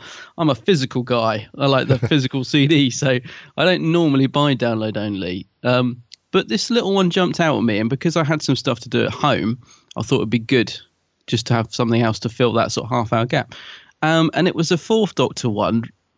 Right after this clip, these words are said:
Speaker 1: from the point of view of our old mate Matthew Waterhouse,
Speaker 2: Oh,
Speaker 1: uh,
Speaker 2: okay.
Speaker 1: read-,
Speaker 2: Yeah.
Speaker 1: reading as Adric. Uh, it's called, um, what was it called? A Full Life. Yeah, A Full Life.
Speaker 2: Yeah.
Speaker 1: Just a little, I think it was about half an hour. It's felt about half an hour.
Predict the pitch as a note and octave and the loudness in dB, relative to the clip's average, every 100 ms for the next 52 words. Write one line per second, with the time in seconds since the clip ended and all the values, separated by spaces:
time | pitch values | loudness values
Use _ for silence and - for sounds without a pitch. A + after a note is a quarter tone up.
0 | _ _ _ - - D3 C#3+ - E3 B2+ | _ _ _ -18 0 2 2 2 2 2
1 | B2+ C3+ C3+ C3 B2+ C3 C#3+ D#3+ D#3 A#2+ | 2 2 4 4 2 2 2 2 0 0
2 | A#2 A#2+ A#2+ - C3 A#2 - C#3+ G3 - | 2 0 -4 -2 0 0 -4 -2 -2 2
3 | C3 A2 A2+ - - _ B2+ C3 D3+ - | 2 2 -2 -10 -14 _ 0 2 2 2
4 | - C3 A#2+ A#2 D3+ D3 C#3+ D3 A3+ A3 | 0 0 -2 2 4 6 4 4 2 0
5 | A#2+ - C3 C3+ A#2 - D#3 C#3+ C#3+ C#3 | -2 -2 0 0 0 -2 0 0 0 2
6 | C#3+ - C#3 - B2 A#2+ - E3 C#3+ C#3+ | 2 -2 -8 -2 -2 -2 -2 2 6 6
7 | A#2 F#2 - - - - - - D3 B2+ | 4 2 -4 -16 -18 -16 -18 -6 -2 0
8 | A2 - D3+ C3+ A#2+ - - - G2 F2 | 0 2 2 2 0 -2 -8 -6 -4 -2
9 | D#3+ F3+ E3 C#3 D#3 C#3 C#3+ - C#3+ A#3+ | 2 4 4 4 4 2 -2 -4 0 4
10 | B2+ A2+ G2+ B2 A2 A#2+ B2+ A2 - - | 4 2 0 2 2 2 2 2 -2 -6
11 | - B2+ - - A2+ A2 - A#2 | -4 -2 -2 -6 -6 -8 -8 -8